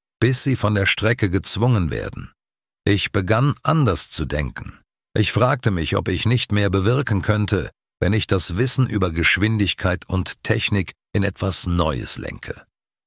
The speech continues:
Der Sieg von Le Mans war der Höhepunkt meiner Fahrerkarriere und zugleich der Beginn eines neuen Kapitels. Ich hatte bewiesen,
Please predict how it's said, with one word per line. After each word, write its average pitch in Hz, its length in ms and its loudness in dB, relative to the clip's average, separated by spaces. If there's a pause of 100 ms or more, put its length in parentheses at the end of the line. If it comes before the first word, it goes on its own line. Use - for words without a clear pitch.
(140)
Der 73 160 2
Sieg 92 400 0
von 92 180 2
Le 82 140 2
Mans 90 480 2 (580)
war 80 160 0
der 85 140 2
Höhepunkt 110 760 2 (140)
meiner 95 320 0
Fahrerkarriere 73 1160 -2 (560)
und 101 180 2
zugleich 123 760 0 (380)
der 71 140 0
Beginn 80 580 2 (460)
eines 78 360 0
neuen 80 520 0
Kapitels. - 1000 -4 (840)
Ich 92 180 0
hatte 104 220 0
bewiesen, 113 800 0